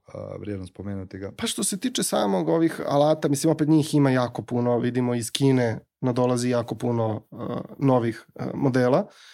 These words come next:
Speaker 2: Am, Kina je uvek, ono, problem <laughs> sam po sebi, jer nikad ne znaš, tamo se odjednom pojavi, ono, neki, e, DeepSeek kao anonimni, kao ništa, ni odakle napravili nešto što je, ono, na nivou,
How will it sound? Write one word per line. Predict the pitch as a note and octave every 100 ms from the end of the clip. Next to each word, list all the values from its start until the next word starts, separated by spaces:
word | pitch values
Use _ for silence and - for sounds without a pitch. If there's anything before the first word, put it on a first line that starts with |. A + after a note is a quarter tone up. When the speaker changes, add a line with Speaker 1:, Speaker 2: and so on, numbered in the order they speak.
| - _ _
Speaker 2:
Am, | C3+ C3 C3 B2+ B2 _ _ _ _ _ -
Kina | - D#3+ G#3
je | G#3+
uvek, | G3 F#3+ D#3
ono, | D#3 D3 C#3+ A#2
problem | C3+ C3+ C3 C#3 B2
<laughs> | -
sam | E3 C3+ C3 - - _
po | D#3
sebi, | C#3+ D3 C#3
jer | C#3 C3+
nikad | C#3+ D3 C#3
ne | C#3
znaš, | B2 -
tamo | B2+ C3
se | B2
odjednom | C3 C3 C3+ C#3+ C3+
pojavi, | C3+ C3+ C3+ B2
ono, | B2 B2+
neki, | B2+ B2+ B2+ B2 A#2+ - - _
e, | C#3 C3
DeepSeek | A#2+ C#3 C#3+ E3 D#3+ -
kao | - C#3+ C#3+ C3 B2+ B2
anonimni, | C3+ D3 D3 C#3 C3+ C3+ C3 B2+
kao | C#3 C3+ C3 B2
ništa, | B2+ C3+ - B2+
ni | B2+ C3+
odakle | C3+ C3 B2+ C3
napravili | B2 A#2+ C#3 C3 B2+ B2
nešto | C3 B2+ C3
što | - B2+
je, |
ono, | B2 B2
na | B2+
nivou, | B2 B2 B2+ B2+ A2+